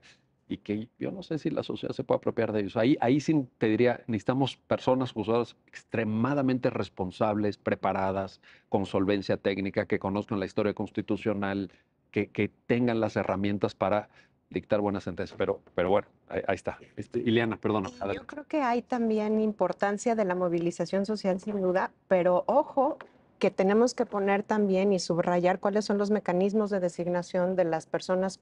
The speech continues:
Speaker 2: que están en los puestos cúpula del Poder Judicial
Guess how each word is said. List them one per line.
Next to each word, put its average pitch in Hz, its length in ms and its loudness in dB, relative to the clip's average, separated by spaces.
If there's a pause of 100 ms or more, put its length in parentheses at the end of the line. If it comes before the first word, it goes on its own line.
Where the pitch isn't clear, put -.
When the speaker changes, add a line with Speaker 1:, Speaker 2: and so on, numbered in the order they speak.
Speaker 2:
que 208 80 0
están 185 400 -2
en 180 140 -4
los 165 120 -4
puestos 180 400 -4
cúpula 185 600 -4 (360)
del 175 280 2
Poder 160 360 -4
Judicial 185 640 -2